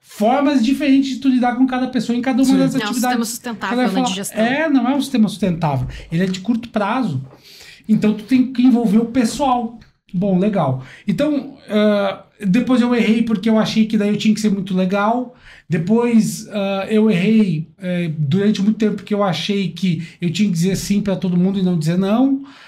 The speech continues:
Speaker 1: Ah, e aí tu vai encontrando o equilíbrio, tu vai amadurecendo e tu vai conseguindo transformar isso num formato. Que, que hoje, então, eu tenho como formato?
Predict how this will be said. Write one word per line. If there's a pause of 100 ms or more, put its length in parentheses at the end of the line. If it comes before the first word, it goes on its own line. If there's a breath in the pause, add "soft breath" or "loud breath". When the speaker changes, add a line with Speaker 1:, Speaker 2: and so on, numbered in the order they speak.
(180 loud breath)
Speaker 1:
Ah,
e
aí
tu
vai
encontrando
o
equilíbrio,
tu
vai
amadurecendo
e
tu
vai
conseguindo
transformar
isso (240 loud breath)
num
formato. (180)
Que,
que
hoje,
então,
eu
tenho
como
formato?